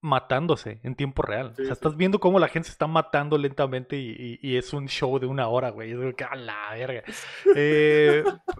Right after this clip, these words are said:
Speaker 1: pero e-, eso, por ejemplo, es como que ese es el drama de la vida real. O sea, literalmente personas que no pueden ni siquiera salir de su casa y es como que, "A la mierda, esa, esa está increíblemente de-,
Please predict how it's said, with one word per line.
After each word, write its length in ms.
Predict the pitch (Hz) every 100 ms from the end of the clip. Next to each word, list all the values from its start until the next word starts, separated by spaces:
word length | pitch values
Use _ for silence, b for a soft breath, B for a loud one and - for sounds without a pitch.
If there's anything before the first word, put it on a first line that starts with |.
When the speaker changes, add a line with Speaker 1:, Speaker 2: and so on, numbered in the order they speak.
| 175
Speaker 1:
pero 840 | - 156 151 156 151 151 151 151 - _ _ _ _ _ _ _
e-, 260 | 175 185 202
eso, 220 | 254 226
por 100 | 190
ejemplo, 380 | 160 226 262 247
es 80 |
como 160 | - 202
que 240 | 156 135 - - 139
ese 200 | 175 -
es 100 | -
el 160 | 254 190
drama 400 | 165 180 214 226
de 260 | 180 160
la 160 | 139 123
vida 380 | 131 254 214 127
real. 480 | 131 131 180 226 127
O 60 |
sea, 180 | - 143
literalmente 560 | 135 135 143 175 196 -
personas 480 | - - 151 175
que 120 | - 139
no 200 | 139 135
pueden 320 | 165 170 160
ni 80 | 143
siquiera 220 | - 139
salir 260 | - 139 156
de 80 |
su 120 | 175 135
casa 260 | 139 165
y 40 | 143
es 80 | 123
como 120 | 135
que, 100 | 117
"A 40 |
la 140 | 104 101
mierda, 320 | 123 143 127
esa, 260 | - 143 - B B
esa 140 | -
está 180 | 160 -
increíblemente 760 | 160 170 170 143 165 165 156 170
de-, 180 | 151